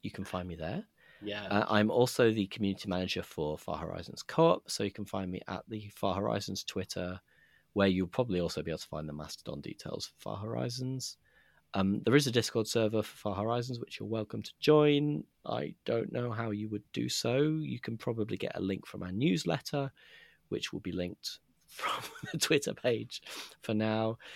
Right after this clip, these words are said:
Speaker 1: Um, yeah, we're, we're really good at social media at Far Horizons. We're just, we're just the best. Um, and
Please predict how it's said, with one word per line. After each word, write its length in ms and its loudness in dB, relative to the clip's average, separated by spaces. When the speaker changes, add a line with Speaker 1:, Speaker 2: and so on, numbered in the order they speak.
Speaker 1:
Um, 640 4
yeah, 260 6
we're, 240 10
we're 300 6
really 300 6
good 160 0
at 80 -6
social 280 -4
media 300 -8
at 120 -14
Far 220 -12
Horizons. 480 -16
We're 160 -20
just, 460 -8
we're 80 -2
just 260 -6
the 80 -20
best. 380 -14
Um, 600 2
and 420 0